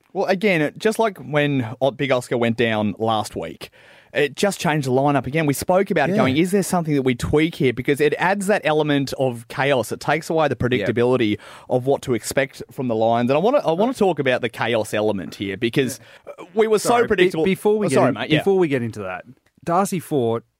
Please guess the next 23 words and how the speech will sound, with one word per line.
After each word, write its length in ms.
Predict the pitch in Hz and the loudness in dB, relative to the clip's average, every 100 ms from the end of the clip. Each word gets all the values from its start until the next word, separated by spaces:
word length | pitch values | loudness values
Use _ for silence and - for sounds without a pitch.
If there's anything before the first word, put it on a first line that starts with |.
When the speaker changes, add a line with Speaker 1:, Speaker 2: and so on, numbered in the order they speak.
| _ | _
Speaker 3:
this 200 | - 131 | -8 -4
week 200 | 139 120 | -4 -4
is 80 | 127 | -6
probably 280 | 123 127 131 | -6 -6 -4
gonna 180 | 120 117 | -4 -4
be 160 | 117 | -4
the 220 | 113 101 110 | -4 -8 -10
stiffest 580 | - - 139 131 131 | -10 -6 -6 -6 -10
bloke 400 | - 117 110 107 _ _ _ | -4 -4 -2 -6 _ _ _
in 120 | 131 110 | -6 -4
finals 360 | 120 110 101 | -4 -6 -8
history 180 | 104 98 | -10 -4
Speaker 1:
Hundred 260 | 202 208 147 | -2 0 -2
percent. 100 | 120 | 0
Speaker 3:
because 320 | 151 127 - | 0 -2 -8
Speaker 2:
Yeah. 360 | - 98 90 90 - _ - | -10 -8 -8 -10 -14 _ -2
Speaker 3:
okay, 140 | 190 | 0
he 120 | 185 | 0
didn't 80 | 165 | 2
Speaker 1:
<laughs> 180 | 220 233 | 2 4
Actually, 140 | 196 190 | 4 2
Speaker 3:
beat, 60 | |
Speaker 1:
so-, 100 | 202 | 2